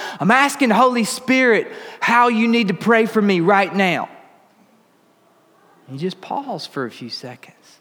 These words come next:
He said, "I think the way that God's telling me that you can pray for me is that you can just ask that God would continue just to keep me stable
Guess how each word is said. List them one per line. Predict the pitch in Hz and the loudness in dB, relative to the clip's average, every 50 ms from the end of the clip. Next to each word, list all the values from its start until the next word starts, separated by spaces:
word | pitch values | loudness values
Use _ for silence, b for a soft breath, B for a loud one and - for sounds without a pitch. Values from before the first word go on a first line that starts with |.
| _ _ _ b b b b b b b b b b | _ _ _ b b b b b b b b b b
He | - 165 | -10 -8
said, | - - 185 156 | -2 0 0 0
"I | 147 - | 0 0
think | - 208 208 202 - | 0 0 0 0 0
the | 208 | 0
way | 185 180 190 190 180 | 2 2 2 2 0
that | 160 143 | 0 0
God's | 147 160 160 165 156 - | 0 0 0 0 0 -4
telling | - - 185 170 160 156 151 | -4 -2 0 0 0 -2 -2
me | 151 147 139 | -2 -4 -4
that | 131 117 | -4 -6
you | 131 131 151 175 | -6 -6 -6 -6
can | 160 - 180 151 | -4 -4 -4 -6
pray | - - 165 156 156 | -4 -2 -2 -2 -2
for | 156 - 156 | -2 -4 -6
me | 143 143 143 143 139 | -6 -4 -4 -2 -2
is | 127 117 113 | -4 -2 -4
that | 123 117 | -6 -6
you | 127 131 143 170 165 | -4 -4 -4 -4 -2
can | - 185 175 151 | -2 -4 -4 -2
just | 135 143 139 - - | -4 -4 -6 -6 -6
ask | - 127 131 139 139 - - - | -4 -2 0 0 -2 -2 -6 -8
that | 117 131 123 | -10 -8 -4
God | 131 127 131 135 139 131 | -2 0 2 2 0 -2
would | 123 120 - | -4 -8 -10
continue | - 120 113 - - 160 160 151 135 | -12 -12 -12 -10 -8 -8 -6 -6 -6
just | 123 139 135 - - | -8 -8 -8 -8 -10
to | 117 | -14
keep | - - - 156 151 156 156 | -14 -10 -8 -10 -8 -8 -8
me | 151 147 | -8 -8
stable | - - - - - - 147 120 117 117 107 - 87 - - | -8 -10 -12 -12 -8 -6 -4 -4 -4 -4 -6 -10 -12 -14 -14